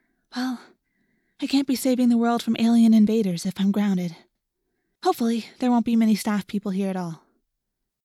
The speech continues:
We shuffled along the hallway, feeling like we definitely did not belong. Which we didn't. On either side of the main hall, there were side paths that led to the different exhibits.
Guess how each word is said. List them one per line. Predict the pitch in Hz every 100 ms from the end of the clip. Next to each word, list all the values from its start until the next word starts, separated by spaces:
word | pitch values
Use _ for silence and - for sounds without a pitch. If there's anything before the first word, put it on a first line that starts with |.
| _ _ _ _
We | 214
shuffled | - - 262
along | 254 240 226
the | 220
hallway, | 208 185 170 196 170
feeling | - - 254
like | 262 277
we | 277 269
definitely | 226 - 294 196 175 185
did | 180 180
not | 190
belong. | - 190 180 185 - _ _ _ _ _ _ _
Which | - 208 - - -
we | 180 165
didn't. | 175 175 175 - _ _ _ _ _ _ _ _ _
On | 226
either | - 247 277
side | - 226
of | 208
the | 202
main | 208 196
hall, | 208 226 185 _ _ _
there | 226
were | 214
side | - 247 214
paths | 214 190 180
that | 190
led | 202 202
to |
the | 185
different | 196 196 190
exhibits. | 185 196 - -